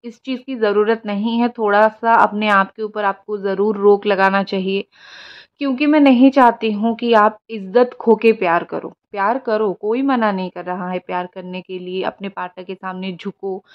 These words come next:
कोई मना नहीं कर रहा है झुकने के लिए, लेकिन जहाँ बिल्कुल इज्जत की धज्जियाँ उड़ जाती है, वो करने की ज़रूरत नहीं है,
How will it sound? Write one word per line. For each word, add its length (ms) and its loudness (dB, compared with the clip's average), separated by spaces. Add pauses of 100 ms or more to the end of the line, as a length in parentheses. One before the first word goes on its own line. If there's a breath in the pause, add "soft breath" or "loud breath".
(360 loud breath)
कोई 180 -2
मना 280 2
नहीं 220 0
कर 180 -2
रहा 260 -2
है 120 -2
झुकने 420 -10
के 180 -8
लिए, 300 -2
लेकिन 440 0 (520 soft breath)
जहाँ 760 2
बिल्कुल 480 -2
इज्जत 420 -2
की 160 0
धज्जियाँ 600 0
उड़ 120 6
जाती 360 4
है, 60 4
वो 160 -2
करने 260 -4
की 80 -4
ज़रूरत 360 -2
नहीं 160 -12
है, 140 -16